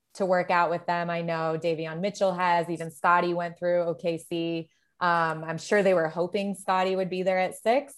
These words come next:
Um, but from what I'm hearing inside the organization, they think that he'll be gone by then. So, um, I, I, I don't know what they're gonna <laughs> do. I,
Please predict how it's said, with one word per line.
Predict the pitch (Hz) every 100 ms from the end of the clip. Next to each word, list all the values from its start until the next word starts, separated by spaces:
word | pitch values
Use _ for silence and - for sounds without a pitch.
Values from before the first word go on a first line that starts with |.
| -
Um, | 165 165 160 160 165 - _ _ _ _
but | 185 175 170 - - _
from | 175
what | 180 180
I'm | 175 180
hearing | 170 170 165 165
inside | 165 165 170 165
the |
organization, | 160 165 165 160 160 - 165
they | 160 156 151 -
think | 151 -
that | 151 151
he'll | 165 160
be | 156
gone | 151 151 151
by | 156
then. | 156 156 151 -
So, | 165 156 156 _ _ _ _ -
um, | 165 165 160 156 156 160 _ _ _ _
I, | 185 202 -
I, | 180 175 180 170 160 _ _ _
I | 170 170
don't | 170
know | 196
what | 220
they're | 170 165
gonna | 170
<laughs> | 196
do. | 233 403 285 466 -
I, | - 269